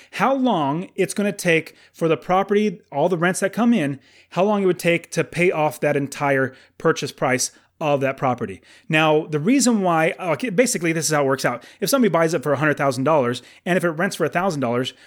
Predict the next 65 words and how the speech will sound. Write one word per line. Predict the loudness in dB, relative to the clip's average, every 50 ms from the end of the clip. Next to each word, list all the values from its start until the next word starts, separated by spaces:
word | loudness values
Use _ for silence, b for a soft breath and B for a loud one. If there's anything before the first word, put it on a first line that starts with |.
| b b
well, | 2 2 2
you, | 2 2 -2 -4 -4
you | -8 -2 -2 0
multiply | 2 2 2 2 0 -2 -2 0 0
it | 2
by | 0 0
how | 0 0 -2 -2
many | 0 0 0 0 -2
months, | -2 -2 0 0 0 0 -2 -4 -6 -6 B B B B 2
that's | 2 2 2 0
how | -4 -4 -2
many | -2 0 0
months | 0 -2 -2 -2
it | 0 0
would | 0 0
actually | 0 -4 -4 -4 -2 -4 -4 -4 -4 -6 -12 _ _ -10
take | -2 0 0 0 0 -4 -10 b b b b
to, | -6 -4
uh, | -4 -4 -8
pay | -4 0 0 2 2 2
off | 0 -2 -2 -2 -2
the | -4 -4
entire | -4 -4 -4 -2 0 0 2 2 2 0
balance | 0 0 -2 0 0 -2 -4 -6 -8
of | -4 0 2 2 2 2 -2 b b b b b
the | -10 -8
property. | -2 -2 -2 -2 0 -4 -6 -8 -8 -14 _ _ _ _ -18 -10 -6
Um, | -2 0 0 -2 -2 -6 -4
d-, | -4 -4 -2 0
don't | 0 0 2
get | 2 2 2
me | 2 2
wrong. | 2 2 0 0 -2
I'm | -2 -2 -2 0
not | 0 0 -2 0
saying | 0 -2 -2
it's | -2 -4 -4
actually | -4 -4 -4 -4 -2 -4 -2
bad. | -2 0 0 0 2 2 0 -2 -4 B B B B B B
I | 0 2
just | 2 2 0
don't | -2 -2
care. | 0 0 0 0 -2 -4 B B B
<laughs> | B B
I | 2 4
don't | 4 4 4
care | 4 2 4
about | 4 4 2 2 2
this | 0 -2 0
type | 0 0 0 0 0
of | -2 -2
thing. | 0 0 0 0
I | 0 2
don't | 2 2
even | 2 2
know | 2
why | 2 2 2
I'm | 2 2
bringing | 0 0 2 2
it |
up. | 2 2 2 0
I | -2
just | -2 -2 -4 -2
did | 0 0 0
because | 0 0 0 0 -2 -2